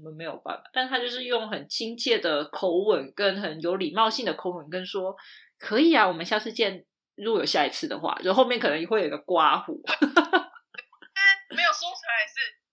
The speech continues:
Speaker 2: 如果有下一次的话。"
Speaker 1: 对。
Speaker 2: 所以他就停在
Speaker 1: 亚洲这种礼尚往来，不想要打坏情分的那种礼貌型对话。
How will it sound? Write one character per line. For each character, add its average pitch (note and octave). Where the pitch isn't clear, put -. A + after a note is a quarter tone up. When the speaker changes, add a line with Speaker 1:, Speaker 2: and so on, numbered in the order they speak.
Speaker 2:
如 A3
果 G#3
有 F#3+
下 G3
一 F3
次 -
的 D#3
话。" G3+
Speaker 1:
对。 A#3+
Speaker 2:
所 -
以 D4
他 C#4+
就 C#4
停 -
在 -
Speaker 1:
亚 F3
洲 G#3
这 A3
种 F#3+
礼 D#3+
尚 F#3
往 -
来， -
不 C4
想 F#3+
要 F3+
打 -
坏 G#3+
情 D#3+
分 F3+
的 C3+
那 E3
种 -
礼 E3
貌 F3
型 D3+
对 -
话。 -